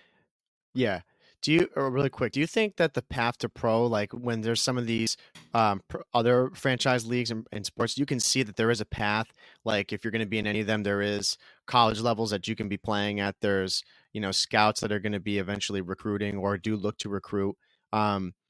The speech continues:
do you think that Call of Duty or esports in general,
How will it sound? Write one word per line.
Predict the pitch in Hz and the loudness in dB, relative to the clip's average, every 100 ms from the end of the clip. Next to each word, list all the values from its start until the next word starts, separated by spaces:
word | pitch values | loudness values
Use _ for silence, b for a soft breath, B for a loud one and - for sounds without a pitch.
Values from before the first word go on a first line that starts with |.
| b b _ | b b _
do | 139 | 6
you | 151 | 8
think | 180 202 185 | 8 6 4
that | - 139 127 123 _ _ _ - | 6 6 6 2 _ _ _ 2
Call | 143 139 | 8 8
of | 135 | 6
Duty | 113 127 131 | 0 -2 2
or | 123 110 | 0 0
esports | 123 - 139 131 131 | -2 -2 2 2 2
in | 110 | -2
general, | - 101 107 120 123 | -4 -4 -2 -2 -4